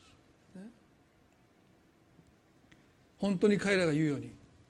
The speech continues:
人が顔を背けるほどに蔑まれ、私たちも彼を尊ばなかった。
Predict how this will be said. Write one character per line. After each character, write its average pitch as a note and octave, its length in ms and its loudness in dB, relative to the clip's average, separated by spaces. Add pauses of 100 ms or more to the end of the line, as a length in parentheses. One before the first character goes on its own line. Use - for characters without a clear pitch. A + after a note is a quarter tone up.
(1200)
人 F3+ 260 0
が D#3 320 2 (1000)
顔 E3+ 220 4
を D3+ 60 4
背 - 160 -2 (160)
け F#3+ 140 4
る D#3+ 100 4
ほ D3 120 -2
ど C#3+ 120 0
に C#3 100 0
蔑 C#3+ 480 -4
ま C3+ 240 -4
れ、 D#3+ 60 -6 (1800)
私 C#4+ 520 6
た G3+ 140 8
ち G3 160 -2
も A#3 180 8
彼 F#3+ 260 2
を E3 60 6
尊 D#3 340 -2
ば E3 100 2
な D3+ 140 0
か D3+ 100 -10
っ - 20 -10
た。 C#3 140 -14